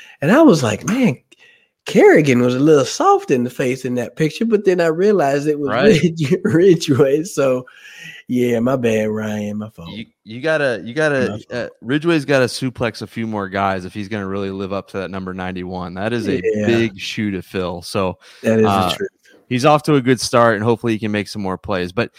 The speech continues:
Speaker 2: you mentioned, you mentioned Chase Young. He's, he's honored Sean Taylor in the past. Could it all come full circle? Could this be the week that we see Chase Young?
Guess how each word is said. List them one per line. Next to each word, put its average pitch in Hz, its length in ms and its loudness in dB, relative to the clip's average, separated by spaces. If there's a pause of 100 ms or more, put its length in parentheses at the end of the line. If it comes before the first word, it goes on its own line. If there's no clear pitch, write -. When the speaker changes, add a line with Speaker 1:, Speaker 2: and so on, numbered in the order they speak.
(180)
Speaker 2:
you 147 100 -2
mentioned, 175 460 0
you 139 240 -4
mentioned 170 400 -2
Chase 139 280 -2
Young. 127 300 -2
He's, 120 260 -4
he's 113 240 -6
honored 117 320 -2
Sean 113 260 -4
Taylor 110 280 -2
in 101 80 -6
the 92 100 -6
past. 107 540 0 (460)
Could 170 180 -2
it 185 120 -2
all 160 220 2
come 156 320 -6
full 131 280 -8
circle? 110 460 -8
Could 101 300 -10
this 156 280 -4
be 139 240 -6
the 135 120 -2
week 120 360 -6
that 85 100 -10
we 98 160 -12
see 127 600 -8
Chase 107 460 -10
Young? 120 400 -6